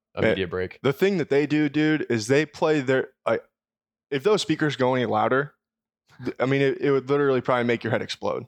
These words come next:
Speaker 1: Yeah.
Speaker 2: You know? It, it's like I said, I mean, it gives you a headache. Like, you sit there and it's just like, "Oh my gosh, like, it's, I just want it to be quiet," you
Speaker 1: So,
Speaker 2: know?
Speaker 1: so it's, while it's loud, like, they just basically, they have their, their
Speaker 2: And they
Speaker 1: sound
Speaker 2: play
Speaker 1: system
Speaker 2: their
Speaker 1: cleared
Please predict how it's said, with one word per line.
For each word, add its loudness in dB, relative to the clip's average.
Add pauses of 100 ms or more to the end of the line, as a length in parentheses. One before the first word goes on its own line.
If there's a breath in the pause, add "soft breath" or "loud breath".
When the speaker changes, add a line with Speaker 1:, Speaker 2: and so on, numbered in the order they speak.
(120)
Speaker 1:
Yeah. 0 (120)
Speaker 2:
You 0
know? 0 (480 loud breath)
It, 0
it's -2
like 2
I 2
said, 2
I 2
mean, 0
it -4
gives 0
you 0
a -2
headache. -2
Like, -2
you -2
sit -2
there 2
and 0
it's -2
just -6
like, -4
"Oh -2
my -4
gosh, -6
like, -8
it's, -2 (160)
I 0
just -8
want 0
it -4
to -18
be -16
quiet," -4
you -16
Speaker 1:
So, 0
Speaker 2:
know? -6 (180)
Speaker 1:
so 0 (400)
it's, -4
while 0
it's -2
loud, 0
like, 0
they 2
just -4
basically, 0
they 2
have 2
their, 0
their -2
Speaker 2:
And 0
they 2
Speaker 1:
sound -2
Speaker 2:
play 0
Speaker 1:
system 0
Speaker 2:
their 2
Speaker 1:
cleared -2